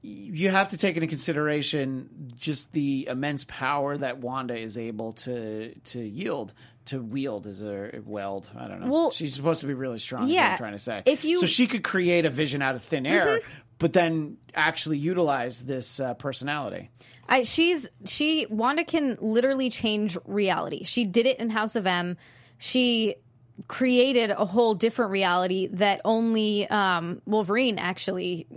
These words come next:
Speaker 2: knew what was happening.
Speaker 1: Yeah.
Speaker 2: It's a really, I really like that storyline. Um, so, it, I mean, I would be, it'd be kind of cool if they'd pull a little bit from that also. But I feel like, you know, the other one's more likely.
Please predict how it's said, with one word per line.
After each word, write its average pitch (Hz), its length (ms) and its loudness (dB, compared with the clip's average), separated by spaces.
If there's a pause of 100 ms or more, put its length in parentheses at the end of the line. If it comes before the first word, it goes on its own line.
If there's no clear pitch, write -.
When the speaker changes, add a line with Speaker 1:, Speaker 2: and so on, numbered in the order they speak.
(300)
Speaker 2:
knew 220 240 4
what 190 180 2
was 196 120 -2
happening. 185 440 0 (140)
Speaker 1:
Yeah. - 160 -2
Speaker 2:
It's 240 120 4
a 285 60 2
really, 262 280 4
I 208 100 0
really 208 260 2
like 196 140 0
that 190 120 -2
storyline. 190 460 -4 (220)
Um, 240 220 4
so, 269 380 2
it, 254 180 4
I 226 100 4
mean, 247 120 2
I 247 60 4
would 240 80 2
be, 208 140 -4 (100)
it'd 208 180 2 (540)
be 202 100 0
kind 226 180 2
of 190 80 -8
cool 202 140 0
if - 60 -10
they'd 190 200 -2
pull 190 180 0
a 180 40 0
little 170 140 -2
bit 180 160 -2
from 180 120 -6
that 170 140 -8
also. - 460 -6
But 233 200 4
I 226 100 0
feel 226 180 0
like, 208 220 -2 (400)
you 208 140 -4
know, 175 260 -4
the 190 80 -2
other 180 120 -2
one's 170 180 -6
more 175 140 -2
likely. 180 380 -4